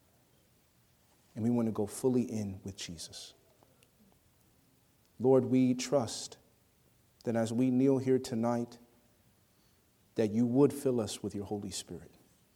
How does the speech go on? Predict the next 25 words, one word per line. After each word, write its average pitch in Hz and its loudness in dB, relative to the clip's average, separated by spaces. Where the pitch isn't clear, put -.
that 107 0
we 135 6
would 127 4
be 110 0
baptized 101 0
with 98 -10
all 123 6
the 117 -2
fullness 123 -2
of 104 -10
God. 95 -10
And 117 0
Lord, 139 8
that 123 4
we 135 4
would 123 2
be 113 2
one 143 6
hundred 147 0
percent 120 -2
confident 120 0
that 107 -2
we 120 2
are 113 2
praying 135 -2